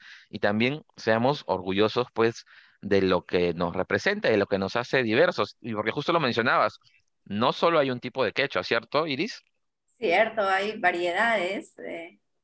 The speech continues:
Speaker 2: norte, centro, sur, lo, lo dividimos. En el sur tenemos la fortuna de, pese a que hay dos variedades, el collao y el
Speaker 1: Ujú.
Speaker 2: chanca,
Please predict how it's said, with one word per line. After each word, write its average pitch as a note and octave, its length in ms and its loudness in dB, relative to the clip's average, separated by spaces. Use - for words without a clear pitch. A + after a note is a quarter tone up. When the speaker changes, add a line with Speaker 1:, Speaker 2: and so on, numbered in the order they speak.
Speaker 2:
norte, A3 600 2
centro, G#3 440 -6
sur, G3 360 -8
lo, F3 340 -4
lo E3+ 140 -2
dividimos. F3 680 -4
En F3 140 -8
el E3 180 -10
sur A3+ 400 -6
tenemos G3 640 -8
la F#3 180 -4
fortuna G#3+ 640 -2
de, - 460 -6
pese A3+ 280 2
a F#3+ 100 0
que F#3 140 -2
hay F#3 180 2
dos G3 180 -4
variedades, E3+ 680 0
el F3 140 -12
collao D#3+ 400 -4
y E3+ 80 -4
el D#3 160 -8
Speaker 1:
Ujú. - 0 -
Speaker 2:
chanca, D3+ 560 -6